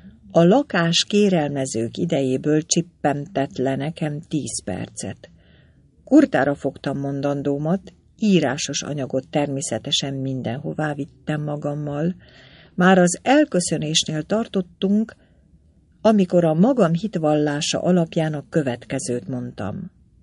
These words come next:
A nemlátásnak van néhány előnye, meg persze számos hátránya is. De én csak a pozitívumát nézem, a sötét oldalra nem vagyok kíváncsi. Azt amúgy is ismertem.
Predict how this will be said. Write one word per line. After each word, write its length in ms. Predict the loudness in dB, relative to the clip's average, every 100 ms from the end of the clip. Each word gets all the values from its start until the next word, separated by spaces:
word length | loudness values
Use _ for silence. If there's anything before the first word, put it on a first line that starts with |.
| _ _ _ _ _ _ _ -20 -20 _ _ -20 _ _
A 120 | 0
nemlátásnak 920 | 2 2 2 0 0 -2 0 -2 -2
van 220 | 2 4 4
néhány 520 | 2 0 0 0 -2
előnye, 480 | 0 0 0 -2 -2
meg 180 | -2 -4
persze 640 | -4 -4 -4 -2 0 0 -4 -14 -20 -18
számos 520 | -4 0 0 -2 -4
hátránya 560 | -4 -4 -4 -6 -4 -6
is. 320 | -6 -4 -4 -8 -20 -20 -20 _
De 180 | 6 8
én 140 | 6
csak 220 | 2 -2
a 140 | -2 0
pozitívumát 920 | 4 6 6 4 2 4 4 4 2
nézem, 540 | 0 2 2 2 0 -2
a 120 | -6
sötét 540 | -2 2 2 2 0 0
oldalra 540 | -2 -2 -2 -2 -2
nem 360 | 0 4 6 6
vagyok 240 | 2 0
kíváncsi. 800 | -2 -4 -4 -6 -4 -6 -6 -14 -20 -20 _ _ -12
Azt 200 | -10 -8
amúgy 280 | -6 -6 -6
is 160 | -6 -4
ismertem. 760 | -4 -4 -10 -12 -14 -12 -12